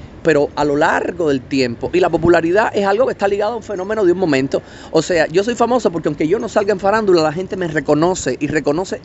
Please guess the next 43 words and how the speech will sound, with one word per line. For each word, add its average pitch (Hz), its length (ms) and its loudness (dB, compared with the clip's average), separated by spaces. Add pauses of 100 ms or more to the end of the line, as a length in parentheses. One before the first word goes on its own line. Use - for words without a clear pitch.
eh, 151 220 -4
en 156 100 0
esa 196 200 2
obra. 208 120 0 (140)
Hay 143 100 0
mucha 190 220 0
gente 202 180 0
que 196 60 2
en 175 60 2
la 151 80 2
calle 196 180 2
me 190 80 -2
dice, 185 180 -2
"Farándula". 226 840 -2
<laughs> - 40 -20 (500)
O 175 60 0
sea, 170 140 -2
no 180 80 0
me 196 120 2
dicen 214 300 0
mi 175 120 -2
nombre. 170 480 -4 (840)
Y 151 80 0
yo 143 100 4
soy 220 180 4
el 208 80 0
director, 160 380 -2
yo 160 120 -2
no 185 60 -6
estoy 202 180 -4
en 175 100 -4
la 135 80 -2
obra, 151 320 0 (480)
pero 175 160 2
saben 226 380 -4
que 165 100 0
yo 160 80 4
estoy 160 160 0
detrás 151 300 0
de 131 120 2
eso. 135 140 -2
O - 20 -2
sea, - 160 -2